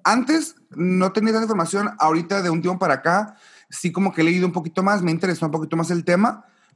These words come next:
porque creo que sí es una, es algo importante, ¿no? Y más, más como la, nuestra comunidad, te puedo decir, no sé, como más,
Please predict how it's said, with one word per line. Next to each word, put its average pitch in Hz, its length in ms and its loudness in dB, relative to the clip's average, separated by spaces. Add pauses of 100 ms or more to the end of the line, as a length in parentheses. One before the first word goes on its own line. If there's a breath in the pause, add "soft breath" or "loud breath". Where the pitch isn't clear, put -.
porque 156 260 -2
creo 151 160 2
que - 80 -8
sí 139 80 -4
es 143 80 -2
una, 165 220 0
es - 120 -2
algo 156 200 0
importante, 151 600 0
¿no? 151 200 0
Y 165 100 2
más, 156 300 0 (960)
más 160 200 -2
como 220 160 0
la, 190 140 2
nuestra 151 260 -2
comunidad, 135 400 0
te - 80 -10
puedo 254 180 -4
decir, 233 200 -6
no 240 100 -4
sé, 220 120 -4
como 175 200 -2
más, 151 340 -2